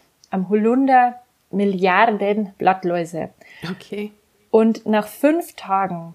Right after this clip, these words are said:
Speaker 1: sind die Marienkäfer da und die Larven der Marienkäfer fressen, weiß ich nicht, täglich Hunderte von diesen Blattläusen. Und nach wenigen Tagen sind die halt weg. Und wenn man der Natur da Zeit gibt, erholt die sich dann auch.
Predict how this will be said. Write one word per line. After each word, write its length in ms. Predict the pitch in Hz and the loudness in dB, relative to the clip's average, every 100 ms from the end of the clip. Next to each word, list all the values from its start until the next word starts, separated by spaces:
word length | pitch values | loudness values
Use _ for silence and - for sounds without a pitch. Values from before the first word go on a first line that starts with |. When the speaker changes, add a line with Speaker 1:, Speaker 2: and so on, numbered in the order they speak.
| _ | _
Speaker 1:
sind 300 | - 233 233 | -2 2 4
die 60 | |
Marienkäfer 760 | 220 202 220 262 269 247 233 226 | 2 2 2 0 0 0 2 2
da 200 | 214 202 | 2 2
und 140 | 202 202 | 0 0
die 80 | |
Larven 360 | 190 185 220 233 | 2 4 4 2
der 80 | 196 | -2
Marienkäfer 760 | 190 185 233 226 214 208 208 | -2 -2 -2 -2 -2 -2 -2
fressen, 720 | 196 196 202 - 202 196 190 185 | -6 -4 -4 -4 -6 -6 -6 -4
weiß 160 | 190 | -4
ich 100 | 196 | -4
nicht, 200 | 202 190 | -6 -6
täglich 560 | - 190 196 190 190 - 220 | -6 -4 -2 -6 -10 -8 -2
Hunderte 720 | 233 233 214 214 196 196 185 - | 2 4 2 0 -2 -2 -6 -10
von 260 | - 202 196 | -12 -6 -6
diesen 240 | 196 180 | -4 -2
Blattläusen. 760 | 185 233 247 220 220 214 220 214 - - - - | 0 0 2 0 0 -2 -6 -8 -16 -20 -16 -2
Und 120 | 214 | 0
nach 180 | 202 190 | 2 2
wenigen 360 | 226 247 214 | 2 2 0
Tagen 340 | 190 190 208 214 | -2 0 0 -2
sind 240 | - 196 | -4 -4
die 140 | 202 | -4
halt 260 | 196 190 180 | -4 -6 -4
weg. 300 | 185 190 - _ _ - | -4 -6 -14 _ _ -8
Und 280 | 196 196 190 - - _ _ - | -6 -6 -10 -20 -20 _ _ -8
wenn 240 | - 208 | 0 2
man 120 | 226 | 2
der 120 | 214 | 2
Natur 320 | 202 190 - 254 | 0 -2 2 4
da 160 | 196 | 2
Zeit 360 | - 180 226 - | 0 2 0 0
gibt, 440 | 269 277 277 - - | 0 0 -2 -14 -6
erholt 500 | - 202 226 277 - | -2 2 4 2 0
die 60 | 208 | -6
sich 300 | - 185 - | -4 -6 -6
dann 220 | 175 - | -10 -10
auch. 320 | 160 165 | -12 -14